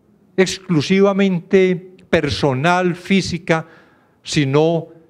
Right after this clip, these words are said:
del mejoramiento de las condiciones de vida de las comunidades, de las personas, lo que tiene que impulsar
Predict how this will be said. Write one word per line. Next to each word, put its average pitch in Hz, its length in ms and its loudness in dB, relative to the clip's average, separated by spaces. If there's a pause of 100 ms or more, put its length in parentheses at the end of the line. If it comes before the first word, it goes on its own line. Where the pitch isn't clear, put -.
(260)
del 131 180 2
mejoramiento 139 760 0
de 151 60 2
las 131 160 -2
condiciones 131 640 -4
de 135 100 0
vida 139 400 2
de 131 120 0
las 147 240 -2
comunidades, 131 720 -2
de 135 80 -2
las 139 180 -4
personas, 120 720 -6 (400)
lo 127 160 0
que 117 100 -2
tiene 123 300 -4
que 127 420 0
impulsar 120 840 -4